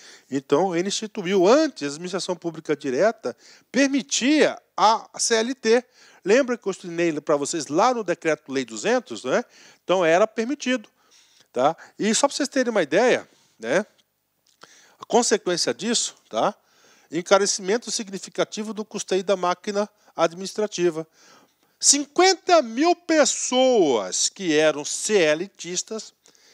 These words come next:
que não fizeram concurso público, com, de acordo com o entendimento desse positivo, foram o quê? Estabilizadas e transformadas em quê? Em estatutárias,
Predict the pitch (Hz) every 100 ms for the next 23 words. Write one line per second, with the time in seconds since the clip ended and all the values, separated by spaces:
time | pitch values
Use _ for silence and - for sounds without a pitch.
0 | _ _ 160 147 165 277 302 240 151 135
1 | 143 143 - 139 - 120 - 220 - 170
2 | 151 160 - 220 _ _ - _ _ -
3 | 143 131 170 - 131 123 135 147 135 208
4 | 214 208 160 185 - 117 104 196 262 -
5 | - 139 120 117 - 113 135 175 - -
6 | - 160 190 - 196 - 208 285 - -
7 | 208 160 196 165 127 110 - 156 180 143
8 | 120 143 - 147 165 127 98 110 151 147
9 | 107 110 107 143 214 - - - _ 131
10 | 139 - 151 214 - - 95 175 -